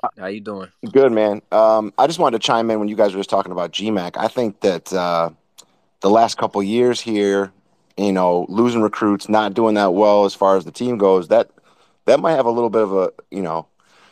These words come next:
Speaker 2: effect to the armor. A lot of people are looking at him like, "Oh, he's a great coach," but, you know, it hasn't been that pretty here. Whether you wanna blame it on who or what, but it hasn't been pretty the last two years, and he's been a part of it. So I, I just wanted to chime in. I think that's gotta be part of the reason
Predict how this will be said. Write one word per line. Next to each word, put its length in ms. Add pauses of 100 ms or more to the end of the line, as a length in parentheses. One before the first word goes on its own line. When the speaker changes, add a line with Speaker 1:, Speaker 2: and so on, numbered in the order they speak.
(120)
Speaker 2:
effect 400
to 80
the 100
armor. 460
A 20
lot 80
of 100
people 240
are 40
looking 200
at 80
him 120
like, 140
"Oh, 140
he's 120
a 60
great 200
coach," 360
but, 220 (520)
you 100
know, 380
it 40
hasn't 280
been 100
that 160
pretty 240
here. 180
Whether 140
you 80
wanna 160
blame 260
it 60
on 140
who 440 (200)
or 120
what, 400 (120)
but 240 (120)
it 80
hasn't 280
been 120
pretty 200
the 60
last 260
two 80
years, 280
and 200 (380)
he's 120
been 140
a 40
part 240
of 80
it. 80
So 120
I, 260
I 40
just 120
wanted 240
to 60
chime 200
in. 60
I 80
think 220
that's 180
gotta 220
be 100
part 280
of 40
the 100
reason 420